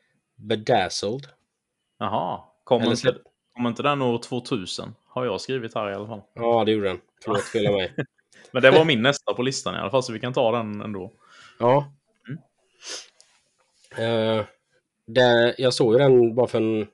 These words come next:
Speaker 1: två månader sedan kanske.
Speaker 2: Jag har också sett den, eh, relativt nyligen. Det är nog max ett år sedan jag såg den första gången i alla fall.
Speaker 1: Ja. Eh,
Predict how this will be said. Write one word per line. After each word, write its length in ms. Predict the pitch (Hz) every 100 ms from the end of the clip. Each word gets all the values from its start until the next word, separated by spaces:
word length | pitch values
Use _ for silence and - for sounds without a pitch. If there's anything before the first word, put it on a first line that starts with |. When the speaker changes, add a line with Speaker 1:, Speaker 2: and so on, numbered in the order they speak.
| _ _ _ _
Speaker 1:
två 100 | 127
månader 320 | 113 110 104 -
sedan 180 | 98
kanske. 260 | 92 90 117 _ _ _ _ -
Speaker 2:
Jag 120 | 101
har 100 | 117
också 260 | 127 - 101
sett 260 | 120 -
den, 280 | 107 98 95
eh, 320 | 98 95 95 82 -
relativt 520 | 113 110 95 - 104
nyligen. 380 | 110 113 101 95
Det 120 | 101
är 40 | 104
nog 320 | 104 101 104
max 460 | 104 107 123 - - - - - -
ett 480 | 123 - _ _ -
år 260 | 110 87 90
sedan 240 | - 113
jag 140 | 113
såg 200 | 110 98
den 280 | 92 90 90
första 320 | - 107 -
gången 260 | 95 87 87
i 20 |
alla 140 | 85 90
fall. 120 | 95 _ _ _ _ -
Speaker 1:
Ja. 340 | 113 107 101 _ _ _ _ _ _ _ _ _ _
Eh, 300 | 107 101 98